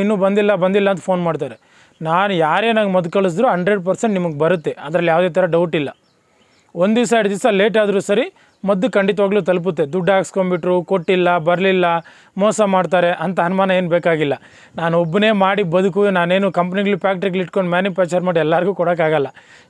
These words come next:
ನಿಮಗೆ ನೀವಾಗ ಮಾಡ್ಕೊಳ್ಳಿ ಅಂತ ನಾನು ಈ ವೈದ್ಯ ಹೇಳ್ತಿದ್ದೀನಿ. ಇವಾಗ ಇದಕ್ಕೆ ಬೇಕಾಗಿರೋ ಸಾಮಗ್ರಿಗಳು ಏನೇನು ಬೇಕು ಅಂತ ನೀಟಾಗಿ ಒಂದಕ್ಕೆ ಎರಡು ಸಲ ನೋಡಿ, ವಿಡಿಯೋನ ಕ್ಲಾರಿಟಿಯಾಗಿ ನೋಡಿ. ಮತ್ತು ಇನ್ನೂ ಕೆಲವರು "ಸೈಡ್ ಎಫೆಕ್ಟ್ ಇದೆಯಾ?" ಅಂತ ಫೋನ್ ಮಾಡ್ತಾರೆ. ಎಲ್ಲ ನೀವು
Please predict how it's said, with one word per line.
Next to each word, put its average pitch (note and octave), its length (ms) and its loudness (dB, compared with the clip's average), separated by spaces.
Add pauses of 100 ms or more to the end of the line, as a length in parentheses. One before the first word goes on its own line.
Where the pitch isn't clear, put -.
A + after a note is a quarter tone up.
(140)
ನಿಮಗೆ G#3 280 0
ನೀವಾಗ A3 220 2 (100)
ಮಾಡ್ಕೊಳ್ಳಿ G#3+ 400 2
ಅಂತ F#3+ 100 -2 (100)
ನಾನು G#3+ 140 0
ಈ - 80 0
ವೈದ್ಯ F#3+ 260 2
ಹೇಳ್ತಿದ್ದೀನಿ. D#3 400 -4 (880)
ಇವಾಗ F#3+ 240 2
ಇದಕ್ಕೆ E3 240 -4
ಬೇಕಾಗಿರೋ G3+ 420 2
ಸಾಮಗ್ರಿಗಳು F3+ 560 0
ಏನೇನು F3 300 -2
ಬೇಕು D#3+ 220 -2
ಅಂತ C#3+ 140 -6 (640)
ನೀಟಾಗಿ G#3+ 480 2
ಒಂದಕ್ಕೆ G3 280 0
ಎರಡು F3 140 -2
ಸಲ F#3+ 140 2 (140)
ನೋಡಿ, F3+ 180 0 (480)
ವಿಡಿಯೋನ C4+ 300 2 (100)
ಕ್ಲಾರಿಟಿಯಾಗಿ G#3+ 480 0
ನೋಡಿ. F3+ 160 2 (120)
ಮತ್ತು F3 240 -2
ಇನ್ನೂ G#3+ 220 0
ಕೆಲವರು G3 260 2 (340)
"ಸೈಡ್ A#3 220 2
ಎಫೆಕ್ಟ್ F3 300 -2
ಇದೆಯಾ?" E3+ 300 2
ಅಂತ F#3 160 -4
ಫೋನ್ F3 180 0
ಮಾಡ್ತಾರೆ. C#3+ 300 -4 (520)
ಎಲ್ಲ F3+ 140 2 (160)
ನೀವು G3+ 120 0